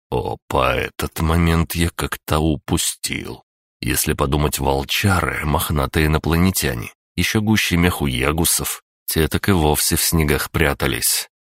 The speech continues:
Наша погода вполне для этих ребят. Не удивлюсь, если в джунглях, к примеру, орудовали не настолько шерстистые расы. «Допустим», согласился я.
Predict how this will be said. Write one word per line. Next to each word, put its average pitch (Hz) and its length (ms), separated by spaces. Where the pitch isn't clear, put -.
Наша - 300
погода 76 340
вполне 71 520
для 73 260
этих - 280
ребят. 69 480
Не 71 200
удивлюсь, 87 640
если 64 260
в 67 100
джунглях, 80 760
к - 100
примеру, 65 600
орудовали 90 540
не 92 180
настолько 76 580
шерстистые - 920
расы. - 480
«Допустим», 69 920
согласился 80 720
я. 69 280